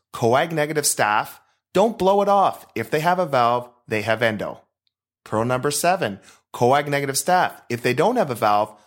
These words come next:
look for slug. If they don't have the slug bacteria, it's probably just the contaminant. Pearl number eight, get nervous when the urine grows Staph aureus. That does not belong in the urine. It should make you very,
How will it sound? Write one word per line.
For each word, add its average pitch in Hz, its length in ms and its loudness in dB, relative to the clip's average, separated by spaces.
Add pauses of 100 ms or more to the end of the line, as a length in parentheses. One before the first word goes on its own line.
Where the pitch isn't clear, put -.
(160)
look 214 180 0
for 185 120 -4
slug. 147 480 0 (320)
If 123 140 -6
they 131 120 2
don't 147 180 0
have 175 180 0
the 165 80 -2
slug 131 340 0
bacteria, 110 640 -2 (200)
it's 143 160 -2
probably 151 340 0
just 127 240 -4
the 110 60 -8
contaminant. 101 600 -6 (840)
Pearl 147 200 0
number 139 300 0
eight, 117 340 -4 (380)
get 160 300 0
nervous 131 600 -2
when 117 240 -4
the 113 80 0
urine 110 360 -2
grows 101 320 -4
Staph 98 300 -8
aureus. 101 540 -6 (280)
That 127 340 0
does 135 200 -2
not 120 360 0
belong 107 380 -2
in 101 80 -2
the 98 80 -4
urine. 92 440 -8 (300)
It 123 120 -2
should 123 180 -2
make 110 280 -2
you 107 140 -2
very, 101 600 -6